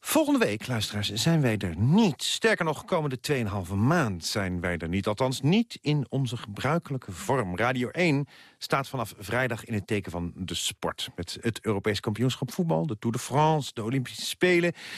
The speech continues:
Er is natuurlijk niet alleen sport, er, er is ook nieuws. Dat gaat natuurlijk gewoon door. En wij zijn er ook, tenminste onze sportzomerdocs zijn er ook. Dat zijn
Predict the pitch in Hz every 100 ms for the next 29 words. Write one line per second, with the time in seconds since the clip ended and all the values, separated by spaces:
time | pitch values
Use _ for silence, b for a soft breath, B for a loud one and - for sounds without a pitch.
0 | B B B - 185 175 165 139 156 131
1 | 113 110 104 95 82 - - 82 113 -
2 | - 90 92 92 92 87 92 101 110 117
3 | - - - 85 82 - 87 80 - -
4 | 85 92 120 127 B B B - 147 240
5 | 214 127 143 - - 233 160 - - 143
6 | 127 - 120 107 95 - - - - 285
7 | - - 78 76 71 73 - - - -
8 | 87 76 73 71 69 110 - 156 156 135